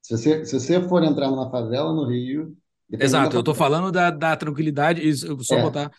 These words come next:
Speaker 2: da
Speaker 1: Eu tô falando
Speaker 2: tranquilidade
Speaker 1: assim,
Speaker 2: de quem vive uma vida que não
Speaker 1: dependendo
Speaker 2: é
Speaker 1: da fa-,
Speaker 2: disso.
Speaker 1: dependendo da favela do Rio, tá? Se entrar na favela do Rio, ele pode abrir a birosca dele, o Estado não vai incomodar, ele pode fazer isso tudo,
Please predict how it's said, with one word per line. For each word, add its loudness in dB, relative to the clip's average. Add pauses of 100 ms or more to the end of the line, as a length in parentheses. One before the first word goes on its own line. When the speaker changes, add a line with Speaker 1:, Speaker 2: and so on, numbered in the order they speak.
(140)
Speaker 2:
da -2
Speaker 1:
Eu 0
tô 0
falando 0
Speaker 2:
tranquilidade 2
Speaker 1:
assim, -6
Speaker 2:
de -6
quem -8
vive -8
uma -10
vida -10
que -10
não 0
Speaker 1:
dependendo 2
Speaker 2:
é 2
Speaker 1:
da -6
fa-, -4
Speaker 2:
disso. 0
Speaker 1:
dependendo 0
da 0
favela 2
do 0
Rio, 0
tá? -6 (240)
Se -6
entrar -2
na 2
favela 2
do 4
Rio, 2
ele 2
pode 2
abrir 0
a -2
birosca -4
dele, -6 (180)
o -6
Estado 0
não 2
vai 2
incomodar, -2 (380)
ele -2
pode 2
fazer 2
isso -10
tudo, -2